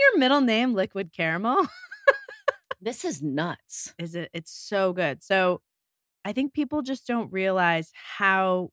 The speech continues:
Speaker 1: well, A, twenty nineteen was an exceptional vintage in Burgundy for Pinot Noir. And you gotta go with these amazing winemakers. Ladois is, like, an unsung area. No one would be like,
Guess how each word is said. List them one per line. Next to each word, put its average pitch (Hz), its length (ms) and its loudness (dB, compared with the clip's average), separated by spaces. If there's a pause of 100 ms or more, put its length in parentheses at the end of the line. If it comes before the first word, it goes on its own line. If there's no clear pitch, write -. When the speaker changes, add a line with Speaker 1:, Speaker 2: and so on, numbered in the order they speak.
Speaker 1:
well, 175 240 2
A, 196 260 4
twenty 190 340 -6
nineteen 175 440 -6
was 156 160 -12
an 151 100 -8
exceptional 151 800 -6
vintage 151 720 -10
in 156 220 -8
Burgundy 165 480 -6
for - 180 -12
Pinot 151 300 -8
Noir. 147 340 -6 (180)
And 262 480 4 (600)
you 190 60 -20 (120)
gotta 208 240 -10
go 208 260 -4
with 208 140 -4
these 190 160 -10
amazing 175 540 -6
winemakers. 165 800 -6
Ladois 160 500 2
is, 165 80 -6
like, 165 220 -6
an 143 160 -6
unsung 175 520 0
area. 143 400 -2
No 196 220 2
one 254 120 0
would 214 100 0
be 190 120 0
like, 160 200 2